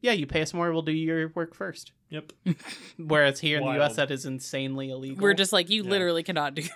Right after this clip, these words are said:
Speaker 3: that."
Speaker 1: So we
Speaker 3: <laughs>
Speaker 1: we literally had to change the laws to make it okay for U S countries to,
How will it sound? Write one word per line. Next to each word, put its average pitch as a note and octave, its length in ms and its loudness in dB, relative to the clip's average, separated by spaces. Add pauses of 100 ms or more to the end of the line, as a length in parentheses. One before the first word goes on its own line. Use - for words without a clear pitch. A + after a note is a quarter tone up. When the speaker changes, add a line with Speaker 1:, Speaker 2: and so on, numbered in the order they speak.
(220)
Speaker 3:
that." A#3+ 140 4
Speaker 1:
So E3+ 180 4
we E3 120 4
Speaker 3:
<laughs> F3+ 180 -4
Speaker 1:
we E3 140 4
literally D#3+ 400 4
had D3 260 0
to D3 80 -6
change C#3 420 -6
the C#3+ 100 -10
laws B2+ 500 -4
to - 100 -12
make B2+ 300 -12
it B2+ 120 -8
okay B2+ 460 -12
for C3 200 -14
U C3 200 -6
S C3 140 -4
countries C#3+ 640 -10
to, C3+ 220 -8